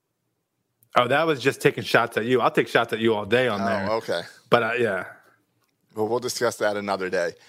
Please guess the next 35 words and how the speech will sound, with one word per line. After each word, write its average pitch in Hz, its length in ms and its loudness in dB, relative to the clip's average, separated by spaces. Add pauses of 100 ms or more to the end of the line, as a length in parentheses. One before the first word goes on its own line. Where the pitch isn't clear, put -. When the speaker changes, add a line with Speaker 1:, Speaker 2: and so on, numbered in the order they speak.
(360)
Speaker 2:
Um, 139 360 0 (720)
but 160 140 2
the 180 80 0
story 226 340 0
was 131 200 -2
Trey 143 180 0
Mancini 123 600 -6 (460)
Speaker 1:
Oh, 190 120 6
Speaker 2:
the - 0 -
whole - 40 0
Speaker 1:
absolutely. 139 400 2
Speaker 2:
time. 87 260 -6 (300)
And 151 140 2
it 131 80 2
was, 127 180 -2 (300)
part 196 220 2
of 190 80 -4
what 185 120 0
was - 140 -4
fun 151 280 2
<laughs> - 20 0
about 107 220 -4
this - 180 -4
spring 139 240 -2
training 135 360 0
game 95 340 0 (380)
is 123 200 -4
the - 80 -8
crowd 131 340 0
was 110 120 -6
small. - 460 -2 (520)
So - 160 2
you 139 160 -6
could - 240 -4
overhear 143 760 0